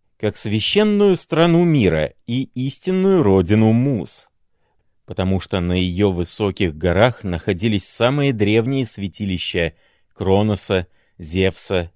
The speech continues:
и Урана. Оттуда спустились в священных мальпических рифмах поэзия, законы и искусство.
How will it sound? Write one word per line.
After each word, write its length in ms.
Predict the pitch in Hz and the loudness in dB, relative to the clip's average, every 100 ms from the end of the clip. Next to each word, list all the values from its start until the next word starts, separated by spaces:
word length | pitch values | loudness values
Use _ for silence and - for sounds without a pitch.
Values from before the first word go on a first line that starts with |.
| _ | _
и 80 | 98 | -6
Урана. 580 | 101 95 95 85 65 71 _ _ _ _ _ - | -2 2 4 2 -2 -12 _ _ _ _ _ -10
Оттуда 680 | 101 - - 143 131 82 65 _ _ | -8 -8 -6 -2 0 0 -2 _ _
спустились 840 | - - 120 - 151 170 156 - - - | -20 -12 -10 -8 -4 0 0 -2 -14 -16
в 80 | |
священных 800 | - 117 123 120 - 156 147 127 | -12 -6 -4 -2 0 0 0 0
мальпических 840 | 120 120 117 147 - 120 - 110 - | 0 -2 -2 -6 -6 -6 -6 -6 -2
рифмах 600 | 113 156 - 135 - - _ _ _ | -2 -2 0 -2 -2 -14 _ _ _
поэзия, 720 | 92 101 131 143 127 131 120 - | -2 2 2 0 2 2 0 -8
законы 720 | - 85 107 - 117 123 123 - | -8 -2 -2 0 2 2 0 -4
и 200 | 117 113 | -8 -8
искусство. 760 | 107 - 127 110 - 80 73 | -8 -10 -8 -8 -8 -6 -6